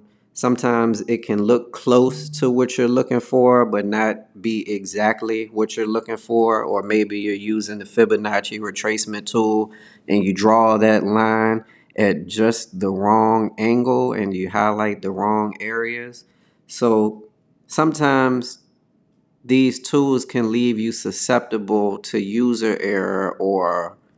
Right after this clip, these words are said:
just what your own perspective is versus another trader's perspective. So the harmonic scanner eliminates that for you. It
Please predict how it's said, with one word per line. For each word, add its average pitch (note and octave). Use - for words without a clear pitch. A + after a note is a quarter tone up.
just G#2
what G2+
your G#2+
own G#2
perspective G#2
is G2
versus G2
another G#2+
trader's F#2
perspective. -
So A2+
the F#2+
harmonic C#3
scanner A#2+
eliminates G#2
that F2+
for F2
you. D#2
It G2